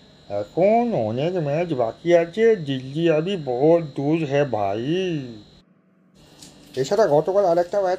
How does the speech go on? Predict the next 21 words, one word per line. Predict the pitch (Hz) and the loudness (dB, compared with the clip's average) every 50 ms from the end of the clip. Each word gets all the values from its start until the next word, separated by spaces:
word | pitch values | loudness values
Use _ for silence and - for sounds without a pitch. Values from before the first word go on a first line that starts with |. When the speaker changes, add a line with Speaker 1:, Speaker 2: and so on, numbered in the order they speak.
| - | -6
Speaker 2:
ছিল | - 208 208 214 214 202 170 156 | -10 -8 -6 -4 -2 0 0 0
East | 156 156 170 170 | -2 -4 -4 -4
Bengal | 180 185 190 - 220 220 220 202 | -4 -4 -2 0 0 0 2 0
এবং | 190 - - 190 - | -2 -4 -2 0 2
ডায়মন্ড | 123 127 143 151 165 170 170 151 | 4 4 4 4 4 2 2 4
Harbor | 165 170 175 170 170 147 123 | 4 4 6 6 4 2 0
এফসির | 120 - - - 139 127 110 110 | -2 -4 -6 -8 -8 -8 -8 -10
মধ্যে। | 107 - - - 82 78 - - - - - - - - - 104 123 | -12 -12 -12 -12 -14 -14 -14 -18 -20 -20 -20 -20 -14 -6 -2 -2 -2
আপনি | 131 - - 175 180 180 180 180 180 165 | -2 -2 -6 -10 -8 -6 -2 0 2 4
ওই | 160 170 175 | 2 2 2
ম্যাচটা | 180 185 - - 190 180 | 0 -2 -2 -4 -6 -8
কি | 185 160 139 | -4 -2 0
দেখেছেন? | 143 - 233 233 269 269 240 - - - - 110 - - 92 117 123 | 0 0 0 0 -2 -4 -6 -6 -10 -16 -20 -18 -16 -8 -4 -2 -2
আর | 127 127 123 117 | -2 -2 -2 -2
দেখে | 127 135 151 175 170 | -2 -2 0 0 0
থাকলে | 175 180 185 190 190 | -2 0 2 2 2
ওটা | 180 175 175 170 180 | 2 0 0 0 -2
সম্পর্কে | 175 175 - - 170 165 165 175 160 | -4 -4 -4 -4 -4 -4 -4 -6 -6
যদি | 165 156 160 156 | -6 -6 -6 -8
কিছু | 160 156 156 131 113 | -8 -6 -4 0 0
বলেন। | 113 120 123 123 127 | 0 0 -2 -4 -10